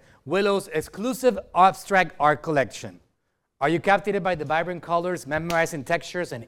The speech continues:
intricate details of abstract art? Then you're in for a treat. Dive into Willow's exclusive collection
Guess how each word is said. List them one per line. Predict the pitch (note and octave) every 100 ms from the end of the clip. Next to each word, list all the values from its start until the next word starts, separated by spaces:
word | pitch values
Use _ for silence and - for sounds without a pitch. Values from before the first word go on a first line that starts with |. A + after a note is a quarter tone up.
| -
intricate | G3 - E3 E3+
details | B2 D#3 F3 E3+ E3
of | C#3+ B2+
abstract | C3+ D#3 - D3+
art? | C#3 E3 D3+
Then | C3+
you're | B2+ D#3+ D#3+
in | D3+ D#3+
for | - C#3+
a |
treat. | G2+ - E3+ A#2+ - - - - -
Dive | E3 G#3 G#3+
into | G3+ F#3+ - F3 E3 E3
Willow's | D3+ D#3 A#3+ F#3+ E3
exclusive | D#3 - D#3 C#3
collection | D#3 D3+ - D#3+